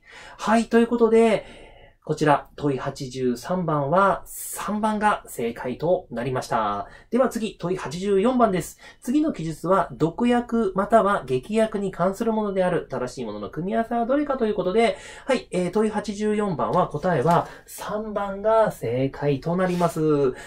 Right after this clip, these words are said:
はい、BとCですね。じゃあまずA、業務上劇薬を取り扱うものは、劇薬を他のものと区別して、鍵を施して、貯蔵、陳列しなければならないとありますけど、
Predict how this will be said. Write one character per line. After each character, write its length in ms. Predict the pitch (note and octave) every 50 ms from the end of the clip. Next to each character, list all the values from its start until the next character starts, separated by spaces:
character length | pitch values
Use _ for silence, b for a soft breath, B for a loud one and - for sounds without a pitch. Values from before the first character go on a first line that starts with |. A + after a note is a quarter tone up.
| B B B -
は 120 | - A#3
い、 120 | G#3+ - -
B 280 | C3 C3+ E3 F3 D3+ D3
と 100 | - -
C 160 | - G3 F#3+
で 80 | D#3 -
す 100 | - F#3
ね。 140 | F#3+ F#3 B B B B
じ 100 | G#3 B3+
ゃ 40 |
あ 20 | B3+
ま 140 | C4+ C#4+ C#4+
ず 180 | - - - -
A、 400 | C4+ D#4+ F4 F4 - - - - B B B B B
業 240 | F3 B3 C#4+ D4+ C#4+
務 180 | C4+ D4 B3+
上 280 | A#3+ B3+ B3+ B3 A#3 D#3
劇 440 | B2 C#3+ D3+ E3+ - - C4 C#4+ D4
薬 340 | D4 C#4+ C#4+ - B3+ B3+
を 80 | A#3+ A#3
取 220 | - - A3 A3
り 100 | G#3 A3
扱 300 | G#3+ G#3 - - - G3+
う 60 | G3+ G3
も 80 | G3 G3
の 100 | G3 F#3
は、 240 | F#3 E3 - -
劇 320 | - C3+ C#3+ D3 - - F#3+
薬 260 | F#3+ F#3 F3+ F3+ E3
を 140 | D#3+ D#3 C#3
他 300 | C3+ C3 - A#3+ C4 C4
の 100 | C#4 C#4
も 120 | C4+ C4+
の 260 | C4 C4 B3 B3 A#3+
と 340 | - - - - G#3 A3 G#3
区 160 | - - E3+
別 320 | E3 F#3+ F3+ F3 - D3 C#3
し 80 | -
て、 140 | - D3+ C3
鍵 480 | - - C#3 C#3+ D#3 E3+ A3+ C4+ D#4 E4
を 160 | E4 D4 A#3+
施 640 | - - E3+ F3 F3+ G#3+ A#3 A#3 - B3 B3+ B3 -
し 80 | - -
て、 280 | A#3 A3+ G#3+ G3+ F#3+
貯 220 | F#3 - C3+ C3+ C#3
蔵、 240 | E3 F3+ F3+ F3+ F3
陳 260 | - - D#3 E3+ F#3
列 180 | G#3 G#3+ G#3+ - -
し 60 | A#3
な 100 | C#4 C4+
け 100 | C#4+ C#4+
れ 80 | C#4+
ば 100 | C#4+ C#4
な 100 | C4+ C4
ら 100 | C4 C4+
な 180 | C4+ C4 C4+ C4
い 40 | B3
と 120 | B3+ A#3
あ 20 | A#3
り 60 | A#3
ま 100 | A#3 A#3
す 80 | A#3
け 120 | - G3+ F#3+
ど、 240 | A#3 A#3+ G#3 -